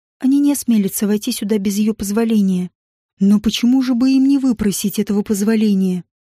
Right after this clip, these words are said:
Потому-то и Оливия отправилась в Рим. Она всё расскажет своей госпоже, а госпожа её добрая и примет в нас участие.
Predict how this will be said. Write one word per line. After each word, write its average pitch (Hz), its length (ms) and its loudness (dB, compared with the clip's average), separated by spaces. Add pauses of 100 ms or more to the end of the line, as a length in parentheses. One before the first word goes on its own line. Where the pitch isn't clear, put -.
(280)
Потому-то 254 480 0
и 262 100 2
Оливия 285 480 0
отправилась 214 640 -2
в - 60 -6
Рим. 214 280 0 (360)
Она 285 200 2
всё - 180 -4
расскажет 311 420 -2
своей 311 280 -2
госпоже, 262 640 -2 (380)
а 220 80 -2
госпожа 247 460 -4
её 240 240 0
добрая 226 400 0
и 196 80 0
примет 262 380 0
в - 60 -8
нас 254 240 0
участие. 208 640 -4